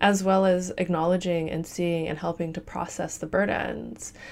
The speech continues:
that come through those lineages as well, like the wounds, um, the hardships, that kind of thing. Um, so,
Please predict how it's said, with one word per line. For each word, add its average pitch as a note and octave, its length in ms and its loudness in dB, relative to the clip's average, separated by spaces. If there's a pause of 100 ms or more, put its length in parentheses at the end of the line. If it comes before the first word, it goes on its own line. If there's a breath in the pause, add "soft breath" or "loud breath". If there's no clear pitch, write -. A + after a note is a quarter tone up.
(140 loud breath)
that E3+ 200 2
come D#3 260 -4
through D#3 540 -2
those E3+ 220 2
lineages D#3+ 480 -6
as F3 220 -10
well, D#3 320 0
like - 160 -6
the E3 80 -6
wounds, D#3 720 -4 (640)
um, D#3 540 0
the D#3 60 -4
hardships, - 840 -4
that - 180 -8
kind E3+ 240 -2
of E3+ 80 -10
thing. - 380 -10 (680 loud breath)
Um, F#3 720 0 (1080)
so, E3+ 540 2